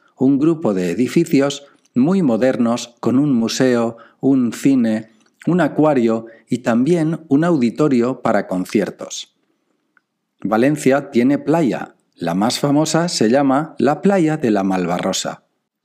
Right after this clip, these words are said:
Es una playa grande, con mucha arena. Hay muchos turistas españoles y extranjeros que comen en los restaurantes de la playa. El plato más famoso de Valencia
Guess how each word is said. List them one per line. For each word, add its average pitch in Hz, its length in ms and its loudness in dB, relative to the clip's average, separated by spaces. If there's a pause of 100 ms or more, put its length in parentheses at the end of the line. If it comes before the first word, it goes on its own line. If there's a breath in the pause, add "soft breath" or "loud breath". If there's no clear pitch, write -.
(120)
Es 127 200 0
una 156 220 2
playa 135 320 2
grande, 113 600 -2
con 113 180 0
mucha 135 400 0
arena. 98 480 -4 (1000)
Hay 185 160 0
muchos 175 440 0
turistas 127 520 0
españoles 123 880 0
y 117 120 2
extranjeros 101 920 -2 (340 soft breath)
que 127 160 -2
comen 170 460 0
en 117 140 2
los 110 140 0
restaurantes 113 760 0
de 110 100 0
la 92 200 -2
playa. 92 440 -4 (520)
El 120 180 0
plato 180 320 2
más 139 260 0
famoso 127 440 0
de 92 100 0
Valencia 117 720 0